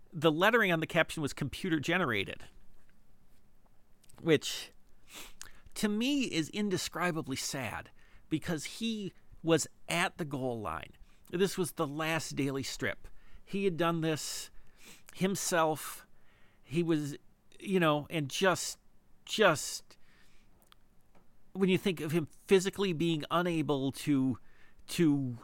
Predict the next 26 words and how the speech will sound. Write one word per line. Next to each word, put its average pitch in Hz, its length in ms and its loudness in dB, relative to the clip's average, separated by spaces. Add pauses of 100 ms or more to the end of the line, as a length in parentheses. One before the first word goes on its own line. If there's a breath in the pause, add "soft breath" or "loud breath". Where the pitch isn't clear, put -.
(480)
letter 160 540 4
those 127 240 -2
last 151 320 0
ten 156 180 -4
or 151 60 0
twelve 135 380 -4
words, 127 560 -2 (1500 soft breath)
and 175 120 -4
it 156 80 -2
is, 135 160 0
it 147 200 -2
is, 135 360 -6 (720 soft breath)
it 170 140 4
is 143 160 0
heartbreakingly 143 760 0
sad 135 400 0
to - 140 -6
me 110 300 -2 (840 loud breath)
and 143 160 4
I 123 60 4
think 170 240 2
about 143 260 2
it 123 40 -2
a 127 60 0
lot. 117 640 4
Uh, 104 340 0